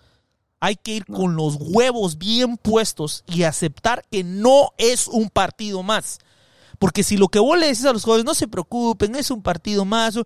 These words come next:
Speaker 1: pero los jugadores, ¿viste cómo salió Murillo? ¿Viste cómo salió Buanga?
Speaker 2: Mm.
Speaker 1: Que sabe, Buanga sabía que los ojos del mundo estaban en él. Y por eso es que Buanga se pasó. No pasó la pelota, quería meter, él quería ser la estrella,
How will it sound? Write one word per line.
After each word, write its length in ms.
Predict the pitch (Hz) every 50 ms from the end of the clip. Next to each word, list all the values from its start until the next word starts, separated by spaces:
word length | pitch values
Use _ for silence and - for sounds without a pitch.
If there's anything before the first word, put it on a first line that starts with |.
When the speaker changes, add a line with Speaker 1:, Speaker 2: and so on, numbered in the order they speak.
| - _ _ _ _ -
Speaker 1:
pero 200 | - 339 381 381
los 160 | 359 339 -
jugadores, 540 | 285 311 302 311 320 349 403 415 370 339 247
¿viste 320 | 262 359 381 - - 403
cómo 280 | - - 359 339 320 -
salió 280 | - 254 247 247 247
Murillo? 520 | 240 226 226 226 233 220 202 170 165 196 - _ _ _ _ _
¿Viste 240 | - 302 311 - 453
cómo 220 | - 392 403 392 381
salió 300 | - 311 277 277 294 294
Buanga? 580 | 277 269 247 233 233 240 247 247 240 233 214
Speaker 2:
Mm. 40 | 147
Speaker 1:
Que 140 | 202 190 175
sabe, 380 | - - 214 226 233 240 220 240
Buanga 500 | 185 196 262 302 359 392 427 440 427 349
sabía 500 | - 320 269 254 254 240 220 196 214 277 - - - - - _ _
que 140 | - 226
los 180 | 233 220 208 -
ojos 260 | 254 247 247 285 254
del 140 | 226 220 208
mundo 380 | 202 208 226 254 262 269 254 202
estaban 400 | - - 226 226 233 240 233 220
en 160 | 226 214 233
él. 340 | 285 370 - 302 - - - _ _ _ _ _ _ _ _ _ _ _ _ _ -
Y 140 | 226 226
por 200 | - 247 247 240
eso 180 | 269 339 311 339
es 80 | 330 -
que 120 | - 269
Buanga 600 | 220 202 226 226 233 240 240 254 262 247 208 175
se 200 | - - - 190
pasó. 680 | - - 202 196 - - - - 233 269 277 254 190 - _ _ _ _ _ _
No 220 | - 180 226 254 180
pasó 300 | - - - - 165 147
la 120 | 127 117
pelota, 580 | - - 131 135 143 170 165 151 147 - - 160
quería 380 | - 175 170 214 220 202 180 170
meter, 340 | 160 151 139 - 170 160 - -
él 300 | 220 226 240 233 226 -
quería 360 | - 190 185 190 196 196 196
ser 220 | - - 190 185
la 120 | 190 180 160
estrella, 640 | - - - - - 180 185 202 190 180 175 160